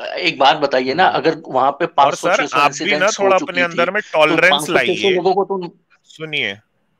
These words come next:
Speaker 2: tolerance
Speaker 1: नहीं, नहीं, मैं
Speaker 2: लाइए।
Speaker 1: ये आपसे कह रहा हूँ
Speaker 2: एक
Speaker 1: कि सबने
Speaker 2: मिनट
Speaker 1: तो नहीं
Speaker 2: रुकिए,
Speaker 1: किया ना,
Speaker 2: गुरु
Speaker 1: एक,
Speaker 2: नानक
Speaker 1: किसी
Speaker 2: देव
Speaker 1: ने
Speaker 2: जी
Speaker 1: किया
Speaker 2: जो
Speaker 1: ना
Speaker 2: है
Speaker 1: ऐसा।
Speaker 2: ना,
Speaker 1: हाँ जी।
Speaker 2: वो किसी किताब,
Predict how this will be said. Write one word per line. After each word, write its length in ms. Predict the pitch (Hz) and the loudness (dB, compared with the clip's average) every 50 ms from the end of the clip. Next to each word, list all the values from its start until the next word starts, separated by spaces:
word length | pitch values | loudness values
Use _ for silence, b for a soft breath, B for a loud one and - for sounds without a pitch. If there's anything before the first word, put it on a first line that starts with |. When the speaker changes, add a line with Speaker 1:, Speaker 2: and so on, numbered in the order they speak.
| _ _ _ _ _ _ - | _ _ _ _ _ _ -2
Speaker 2:
tolerance 440 | 127 127 127 127 131 131 143 151 151 | 0 2 2 2 2 2 0 2 2
Speaker 1:
नहीं, 100 | - 269 | 2 0
नहीं, 100 | 285 147 | 0 0
मैं 140 | 113 104 | 0 2
Speaker 2:
लाइए। 280 | 101 156 175 185 185 - | 2 2 2 2 2 0
Speaker 1:
ये 260 | 175 156 165 185 208 | 0 2 2 4 4
आपसे 320 | 214 196 190 190 - 196 175 | 4 4 2 2 0 -2 2
कह 60 | - | 2
रहा 80 | 147 | 2
हूँ 60 | 151 196 | 2 2
Speaker 2:
एक 60 | 214 | 2
Speaker 1:
कि 60 | 240 | 0
सबने 260 | - - - 160 160 | 0 0 0 0 0
Speaker 2:
मिनट 120 | 190 208 208 | 0 -2 -2
Speaker 1:
तो 60 | 214 | -2
नहीं 140 | 202 196 - | 0 0 0
Speaker 2:
रुकिए, 140 | 185 208 | 2 2
Speaker 1:
किया 120 | 196 185 185 | 2 2 2
ना, 120 | 220 240 | 2 2
Speaker 2:
गुरु 180 | 190 160 165 185 | 2 4 2 2
Speaker 1:
एक, 80 | 196 | 2
Speaker 2:
नानक 140 | 165 190 196 | 2 0 -2
Speaker 1:
किसी 200 | 196 190 185 190 | 0 0 0 2
Speaker 2:
देव 100 | 190 190 | 2 0
Speaker 1:
ने 100 | 233 226 | 0 -2
Speaker 2:
जी 60 | 190 | -2
Speaker 1:
किया 160 | 196 175 151 160 | 0 0 0 0
Speaker 2:
जो 60 | 190 | 0
Speaker 1:
ना 60 | 190 | 0
Speaker 2:
है 120 | 220 175 | 0 0
Speaker 1:
ऐसा। 140 | 151 147 156 | 0 0 0
Speaker 2:
ना, 340 | 180 185 160 120 98 101 107 _ _ _ _ - | 0 0 0 0 -2 -6 -10 _ _ _ _ -14
Speaker 1:
हाँ 100 | 151 147 | -14 -14
जी। 160 | 120 107 _ _ _ | -14 -16 _ _ _
Speaker 2:
वो 120 | 113 127 - - | -14 -14 -12 -10
किसी 280 | 151 147 - - 175 | -10 -10 -10 -12 -14
किताब, 480 | 160 - 156 147 - 139 135 135 135 | -12 -12 -12 -4 0 2 4 4 2